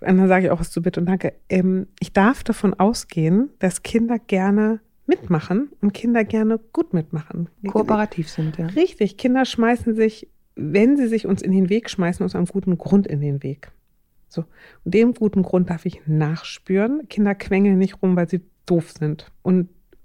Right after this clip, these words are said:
Speaker 1: auch wenn wir Mama
Speaker 2: Aber
Speaker 1: das
Speaker 2: das ist ja bedürfnisorientierte Erziehung. Ich will jetzt noch mal ein bisschen ernsthaft
Speaker 1: Na, da,
Speaker 2: sozusagen
Speaker 1: ab,
Speaker 2: auf dieses,
Speaker 1: ja.
Speaker 2: ja, also das ist ja, ich gucke,
Speaker 1: Ja.
Speaker 2: welches Bedürfnis steht dahinter, welches
Speaker 1: Richtig.
Speaker 2: anerkennenswerte, berechtigte Bedürfnis und
Speaker 1: Genau.
Speaker 2: dann kommen wir darüber ins Gespräch.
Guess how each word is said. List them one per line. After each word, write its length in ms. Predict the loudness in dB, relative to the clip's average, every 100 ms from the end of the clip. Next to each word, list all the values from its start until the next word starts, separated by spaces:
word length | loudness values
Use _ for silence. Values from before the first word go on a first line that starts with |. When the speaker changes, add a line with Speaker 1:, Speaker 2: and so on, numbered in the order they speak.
| _ _ _ _
Speaker 1:
auch 220 | -4 0
wenn 200 | 2 2
wir 100 | 4
Mama 160 | 6 6
Speaker 2:
Aber 80 | 6
Speaker 1:
das 160 | 4 0
Speaker 2:
das 20 |
ist 40 | 0
ja 80 | 0
bedürfnisorientierte 760 | 2 0 0 -2 -2 -2 -4
Erziehung. 260 | -6 -2 -2
Ich 140 | 2
will 40 | 2
jetzt 120 | 2
noch 80 | 2
mal 120 | 0
ein 40 | -2
bisschen 220 | -2 -4
ernsthaft 420 | -2 -4 -2 -2 0
Speaker 1:
Na, 60 |
da, 60 | 2 2
Speaker 2:
sozusagen 260 | 2 2
Speaker 1:
ab, 100 | 2
Speaker 2:
auf 60 | 0
dieses, 400 | 0 -2 -4 -12 -8 -2
Speaker 1:
ja. 180 | -2 -4 -12 -4
Speaker 2:
ja, 220 | -2 0
also 200 | 0 0
das 180 | 0 0
ist 180 | -2 0
ja, 100 | -2
ich 100 | -2
gucke, 220 | -4 0 2
Speaker 1:
Ja. 60 |
Speaker 2:
welches 220 | 2 0 -2
Bedürfnis 380 | -2 0 0
steht 180 | -2 -2
dahinter, 340 | -2 0 -2 -2
welches 240 | -4 -4
Speaker 1:
Richtig. 160 | 0 2
Speaker 2:
anerkennenswerte, 800 | 2 2 0 0 0 -2 -2 -2
berechtigte 540 | -2 -2 -2 -6 -4
Bedürfnis 500 | -2 2 2 2 2
und 60 | 4
Speaker 1:
Genau. 120 | 4
Speaker 2:
dann 80 | 2
kommen 160 | -2
wir 40 | -2
darüber 260 | -2 -2
ins 140 | -4 -6
Gespräch. 540 | -12 -10 -10 -10 -8